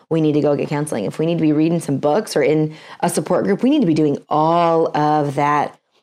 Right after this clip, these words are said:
Again, we get one life, and what we bring to the table in our friendships, with our children, with our significant others, w-, in, in our workplaces, we wanna be bringing our best <laughs> life.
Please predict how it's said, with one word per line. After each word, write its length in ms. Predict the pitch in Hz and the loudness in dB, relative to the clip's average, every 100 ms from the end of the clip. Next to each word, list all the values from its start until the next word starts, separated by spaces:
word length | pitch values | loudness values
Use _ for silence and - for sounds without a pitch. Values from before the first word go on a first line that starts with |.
| - | -4
Again, 420 | 175 151 175 156 | -2 2 2 2
we 60 | 160 | 2
get 180 | 185 143 | 2 2
one 280 | 147 156 185 | 2 2 2
life, 380 | 156 190 247 | 0 -2 -2
and 200 | 175 156 | -2 2
what 160 | 160 - | 0 2
we 100 | 190 | 0
bring 220 | 156 160 | 0 -2
to 60 | 180 | -2
the 80 | 156 | -2
table 320 | 156 165 170 | 0 2 2
in 80 | 156 | 0
our 100 | 143 | -4
friendships, 520 | - 151 185 294 - - - - | -4 -4 -2 -4 -6 -20 -16 -4
with 180 | 170 160 | -2 -2
our 120 | 135 | -4
children, 560 | - - 196 233 269 | -6 -2 0 0 0
with 120 | 175 - | 0 -2
our 240 | 110 - - - | -4 -4 -12 -20
significant 540 | - 170 185 190 160 - | -4 -2 -2 -2 -6 -4
others, 380 | 156 226 247 | -2 0 -2
w-, 300 | 190 - 151 - | -4 -4 -4 -2
in, 140 | 165 | -2
in 180 | - 165 | 0 -2
our 160 | 139 127 | 0 0
workplaces, 760 | 147 165 - 247 247 277 277 - - - | 0 -4 -4 -2 -2 -2 -6 -10 -20 -4
we 100 | 320 | 0
wanna 260 | 415 262 170 | 0 0 -2
be 520 | - 156 151 190 190 | -4 -6 -2 2 2
bringing 460 | 165 170 226 196 147 | 0 0 0 2 0
our 100 | 139 | 0
best 560 | 131 156 - 202 - | -4 -4 -2 -2 -4
<laughs> 100 | 160 | 0
life. 280 | 196 180 | 2 0